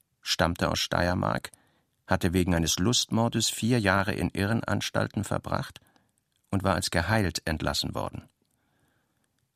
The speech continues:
Zwei Jahre lang fristete er danach sein Leben in ehrlicher Arbeit, durchwanderte Europa, las in seiner freien Zeit viel, bekannte sich als theoretischen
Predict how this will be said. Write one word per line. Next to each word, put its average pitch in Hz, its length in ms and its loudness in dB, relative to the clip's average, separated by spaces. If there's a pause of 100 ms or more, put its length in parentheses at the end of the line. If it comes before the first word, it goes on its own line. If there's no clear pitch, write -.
(180)
Zwei - 280 0
Jahre 101 320 4
lang 117 240 2
fristete 107 600 0
er 110 120 2
danach 104 260 2
sein 87 240 2
Leben 98 320 0
in 90 140 2
ehrlicher 95 480 0
Arbeit, - 480 -4 (640)
durchwanderte 80 680 0
Europa, 113 680 -2 (420)
las 82 360 2
in 101 160 0
seiner 98 300 0
freien 95 320 -2
Zeit - 320 -2
viel, 113 320 -2 (480)
bekannte 113 420 2
sich 101 240 -2
als - 240 0
theoretischen 113 720 0